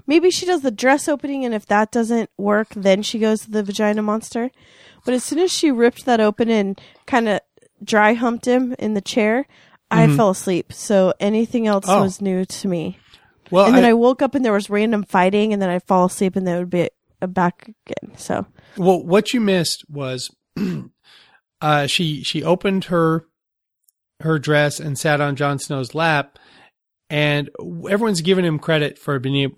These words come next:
Speaker 2: being able to, you know, repel her advances and,
Speaker 1: Mm-hmm.
Speaker 2: and keep his, keep his, uh, heart and his mind pure. But what happened was when she straddled him,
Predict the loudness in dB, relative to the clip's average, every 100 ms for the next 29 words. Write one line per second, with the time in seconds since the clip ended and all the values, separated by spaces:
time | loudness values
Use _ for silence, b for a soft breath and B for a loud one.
0 | -4 -2 0 -2 -2 -4 -4 -4 -6 -12
1 | _ _ _ _ -20 -20 -20 -8 -6 -2
2 | 0 2 2 0 -2 -2 -2 -4 -8 -12
3 | -14 _ -8 -8 -2 2 2 -2 b b
4 | b b b b _ -4 -4 -6 _ -10
5 | -2 -2 -2 0 2 2 0 -4 -6 -12
6 | _ -6 -4 -2 -2 -2 -4 -2 -4 -8
7 | -14 _ -2 0 0 -6 -12 -8 -6 -4
8 | -4 -4 -6 -4 -4 -4 b b b -6
9 | -2 0 0 -2 -4 -6 -6 -10 -10 -10
10 | -12 -6 -4 -4 -6 -8 -10